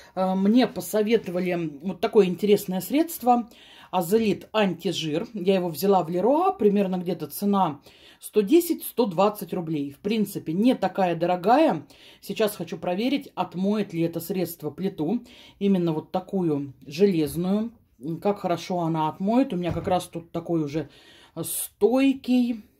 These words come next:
нагар. И выгодно ли покупать такое средство? Это мощная пена, бережная очистка, антижир. Какая-то новая формула.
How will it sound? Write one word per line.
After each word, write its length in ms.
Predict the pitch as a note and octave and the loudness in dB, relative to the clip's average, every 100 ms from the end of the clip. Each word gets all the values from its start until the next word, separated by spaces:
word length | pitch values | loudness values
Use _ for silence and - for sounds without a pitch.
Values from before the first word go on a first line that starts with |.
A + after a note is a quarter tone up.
| _ - | _ -12
нагар. 580 | E3 F#3 E3 D3+ C3+ C3 _ _ _ _ _ _ _ _ _ _ _ _ _ _ _ _ _ _ _ _ _ _ - - - | -4 -2 0 -2 -2 -6 _ _ _ _ _ _ _ _ _ _ _ _ _ _ _ _ _ _ _ _ _ _ -20 -4 6
И 100 | G4 | 6
выгодно 380 | A3+ A#3+ G#3 | 6 0 2
ли 120 | G#3 F3+ | 0 0
покупать 480 | - E3+ G#3+ C#4+ | -6 -2 0 0
такое 360 | - E3+ F#3 A3+ | -4 -2 -2 -2
средство? 640 | - D#3 D3+ C#3+ - D3 - | -4 -8 -8 -10 -14 -16 -10
Это 180 | G3+ G3+ | -6 0
мощная 600 | G3 A3+ D#4 - F3 D#3+ | 2 4 2 0 -6 -6
пена, 360 | - A#3 E4+ E4+ | -2 0 2 0
бережная 680 | F3+ F3 D#3+ C3 D3+ D3 | -2 -4 -4 -6 -6 -6
очистка, 520 | D3+ - F4 - C#4+ - | -6 -4 -6 -4 -8 -6
антижир. 560 | G#3+ B3 - G3 D3+ D#3 | -4 -4 -4 -6 -6 -8
Какая-то 400 | D#3 F3 E3 D#3+ | -6 -6 -4 -4
новая 260 | E3 D3+ | -4 -4
формула. 500 | D3+ D4+ E4 D#4 D4 | 0 0 2 2 2